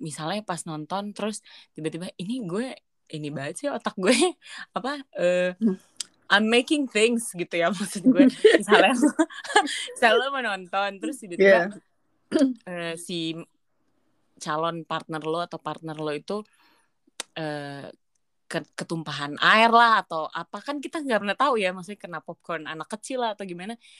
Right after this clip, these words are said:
Speaker 1: Di, kan lo bisa ngelihat, eh, reaksi spontan dia gitu loh.
Speaker 2: Iya, iya.
Speaker 1: Ya
Speaker 2: Kayak
Speaker 1: kan?
Speaker 2: misalnya
Speaker 1: Dan lo bisa,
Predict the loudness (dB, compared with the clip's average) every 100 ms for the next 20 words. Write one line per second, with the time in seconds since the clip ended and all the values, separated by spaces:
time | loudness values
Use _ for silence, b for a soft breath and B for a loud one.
0 | b b _ -12 -12 -14 _ -6 -4 0
1 | 0 0 -6 -8 -4 -6 -4 -4 -4 -4
2 | -8 _ _ -18 -14 -10 -10 -10 -10 -12
3 | -10 -6 -2 -2 -4 -8 -8 -4 0 0
4 | 2 0 2 0 0 0 -2 -2 0 -2
5 | -4 _ 0 2 2 0 -4 -6 -8 0
6 | 4 4 4 2 0 -2 -4 -6 -10